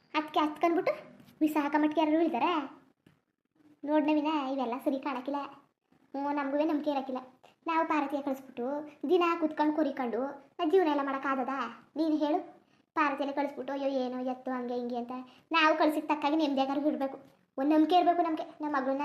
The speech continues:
ಕಳಿಸಿವಿ ಗಂಡನ ಮನೆಗೆ, ಅಚ್ಚುಕಟ್ಟಾಗಿ ನೋಡ್ಕೊತಾನೆ ನವೀನ ಅಂತ. ನಿನ್ ಮೇಲೆನ ನಂಬಿಕೆ ಅದೇ ಇಲ್ಲ ಅಂತ ಹೇಳಕ್ಕಿಲ್ಲ.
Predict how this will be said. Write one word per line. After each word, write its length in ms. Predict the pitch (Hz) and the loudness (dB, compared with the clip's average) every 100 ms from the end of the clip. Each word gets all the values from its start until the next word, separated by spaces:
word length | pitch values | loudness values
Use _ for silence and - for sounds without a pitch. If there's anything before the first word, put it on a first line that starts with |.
| 285 | -2
ಕಳಿಸಿವಿ 280 | 285 262 269 | -2 -2 -4
ಗಂಡನ 300 | 262 240 254 | -4 -4 -4
ಮನೆಗೆ, 280 | 254 247 311 - - - | -6 -4 -4 -6 -16 -2
ಅಚ್ಚುಕಟ್ಟಾಗಿ 440 | 349 359 - 339 320 | 2 2 2 2 2
ನೋಡ್ಕೊತಾನೆ 500 | 285 294 294 294 294 | 2 2 0 0 -2
ನವೀನ 300 | 262 247 240 233 | -2 -2 -4 -4
ಅಂತ. 160 | 226 - - _ - | -8 -12 -20 _ -4
ನಿನ್ 180 | 320 339 | -2 0
ಮೇಲೆನ 220 | 339 302 339 | 2 2 2
ನಂಬಿಕೆ 280 | 320 262 302 | 0 2 2
ಅದೇ 380 | 233 302 254 | 2 2 0
ಇಲ್ಲ 120 | 247 240 | -2 -4
ಅಂತ 200 | 233 262 | -4 -4
ಹೇಳಕ್ಕಿಲ್ಲ. 420 | 262 233 269 | -4 -4 -6